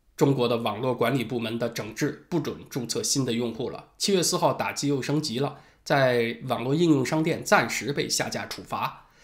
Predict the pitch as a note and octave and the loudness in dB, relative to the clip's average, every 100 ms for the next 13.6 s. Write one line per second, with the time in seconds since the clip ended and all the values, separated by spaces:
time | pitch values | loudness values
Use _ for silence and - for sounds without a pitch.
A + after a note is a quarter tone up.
0 | - - - - A#3 A3+ A3+ F3+ D#3 C3 | -20 -10 0 4 8 8 8 8 6 6
1 | F3+ F#3+ F#3+ F#3+ F#3 D3+ G#2 G#2+ A#2 A#2+ | 4 4 6 6 4 -4 -12 -8 -8 -4
2 | E3+ E3+ F3 E3 D#3 A#2+ A2 - - _ | -4 -2 -2 2 2 2 -2 -10 -20 _
3 | B2+ A2+ B2+ D3+ E3 C#3 C#3+ A#2+ C3+ C3+ | -2 0 2 2 2 2 0 0 2 0
4 | A#2 G#2+ A2+ A2+ F#2+ - C#3 C3 - - | -2 -6 -8 -10 -12 -2 -2 -2 -6 -20
5 | _ _ - C3 D#3 D#3 D#3 D3+ A2 F2 | _ _ 0 2 4 4 6 2 2 -6
6 | B2+ - C3+ C#3 A2+ B2+ C3 - F#3 F3+ | -8 -6 -4 -6 -4 -4 -2 -2 -2 0
7 | C3 C#3 - B2+ A#2 A#2 - - B2+ C#3 | -2 -2 -4 -6 -4 -6 -8 -8 -4 -2
8 | C3+ - C3+ C3 - G#3+ B2 C#3 D3+ C#3 | 0 0 0 0 2 2 2 4 2 2
9 | A2+ A#2 B2 A2+ - C#3+ A#2+ - A#2+ A#2 | -2 -4 -4 -2 0 0 -2 -4 -4 -4
10 | A2+ C3 - - - - - - A#3 G3+ | -4 -4 -4 -10 -20 -10 0 4 6 6
11 | A#2+ A2+ F3 D#3 C#3+ D3+ D3 B2+ C#3 E3 | 4 0 2 2 2 4 4 2 2 2
12 | C3+ F#2+ A#2 A#2+ A2+ B2 C#3 C3 D3 C3+ | 0 -2 -4 -4 -4 -4 -2 -2 -2 0
13 | F3+ F2+ - - F2 | 0 0 -6 -14 -16